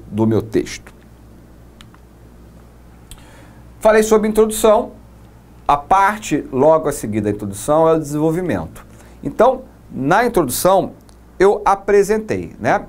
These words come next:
Eu fiz a apresentação do tema, minha tese, levantei algum questionamento, tudo bem.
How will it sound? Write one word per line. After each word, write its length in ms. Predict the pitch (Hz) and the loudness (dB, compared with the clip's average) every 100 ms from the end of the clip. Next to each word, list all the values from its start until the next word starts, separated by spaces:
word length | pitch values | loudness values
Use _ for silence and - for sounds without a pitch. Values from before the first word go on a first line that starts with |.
| - | -8
Eu 100 | 113 | -10
fiz 320 | 110 156 165 | -4 -2 2
a 140 | 156 165 | 2 2
apresentação 1040 | 165 156 139 151 156 127 117 - 151 175 - - - - | 2 0 2 0 0 -2 -2 0 0 -2 -8 -20 -20 -16
do 80 | 262 | -14
tema, 760 | - 170 175 208 202 185 165 165 - - - - | 0 2 4 4 2 2 -2 -4 -16 -20 -20 -12
minha 200 | 104 107 | -4 -2
tese, 1040 | 90 - 101 127 156 160 151 143 131 107 107 - - | -2 -2 2 4 6 6 4 2 0 -6 -14 -16 -14
levantei 360 | 92 92 - | -10 -10 -6
algum 160 | 95 90 | -6 -8
questionamento, 1040 | - - 82 78 78 104 147 160 156 156 | -14 -16 -14 -12 -6 0 2 2 0 -4
tudo 200 | 127 160 | -8 -4
bem. 200 | - 85 | -4 -6